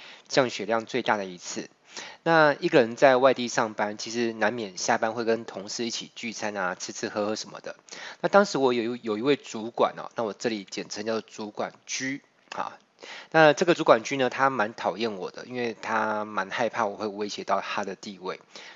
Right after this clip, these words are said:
所以他会常常打压我。好，但其实我有没有想要抢他的位置呢？其实我完全没有这种想法。其实认识我的你就知道，其实我就是一个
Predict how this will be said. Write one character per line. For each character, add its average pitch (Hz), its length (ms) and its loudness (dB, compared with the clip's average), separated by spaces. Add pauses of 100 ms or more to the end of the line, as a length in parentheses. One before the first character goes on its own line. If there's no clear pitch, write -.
所 131 120 0
以 - 20 -2
他 113 80 0
会 123 100 6
常 120 160 -4
常 107 180 -4
打 - 200 0
压 98 240 0
我。 - 340 -8 (720)
好， 104 220 -4
但 175 160 6 (120)
其 - 160 -4
实 165 100 2
我 160 140 4
有 165 100 6
没 117 80 -2
有 135 160 4
想 104 160 0
要 127 80 4
抢 101 140 -4
他 98 80 -4
的 113 100 0
位 110 160 0
置 98 140 -16
呢？ 95 100 -8
其 107 140 -8
实 127 80 -2
我 101 180 -4
完 107 160 -4
全 120 160 -2
没 117 80 -2
有 143 80 4
这 135 80 4
种 104 100 -2
想 101 280 -4
法。 - 240 0 (340)
其 151 140 -2
实 143 320 2
认 165 120 8
识 160 120 2
我 120 120 4
的 107 80 0
你 104 60 -6
就 123 100 -4
知 117 120 -6
道， 123 100 10
其 117 60 4
实 165 80 2
我 110 160 2
就 - 120 -4
是 156 140 -2
一 151 100 6
个 113 380 6